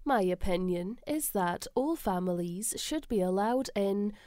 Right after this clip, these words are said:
no matter what the lockdown level is, as our families need all of us, not just one.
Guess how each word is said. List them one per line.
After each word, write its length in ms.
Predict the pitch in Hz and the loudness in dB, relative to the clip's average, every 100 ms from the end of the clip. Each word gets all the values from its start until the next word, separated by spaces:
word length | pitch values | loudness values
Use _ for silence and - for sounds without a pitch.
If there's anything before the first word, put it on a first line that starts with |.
| - | -2
no 220 | 240 311 | 4 4
matter 520 | 294 233 240 - 240 233 | 4 0 -2 -2 0 0
what 320 | 196 226 - | 0 0 0
the 160 | - 339 | -2 0
lockdown 640 | 214 180 - 185 180 185 | 2 0 0 2 2 2
level 340 | 196 214 277 - | 0 2 0 0
is, 440 | 202 196 196 - - - - | 2 2 2 0 -2 -14 -2
as 140 | 190 | 0
our 260 | 180 175 180 | 2 2 0
families 720 | - 190 220 247 269 277 269 | 2 2 2 2 2 2 0
need 360 | 226 240 247 - | 0 2 2 0
all 220 | 180 180 | 0 2
of 140 | 180 180 | 2 2
us, 340 | 180 185 - - - | 0 -2 -4 -4 -6
not 320 | 226 254 - - | 2 2 2 0
just 400 | 254 247 240 - | 0 0 0 -2
one. 640 | 175 175 175 175 180 185 | -2 0 0 0 -4 -6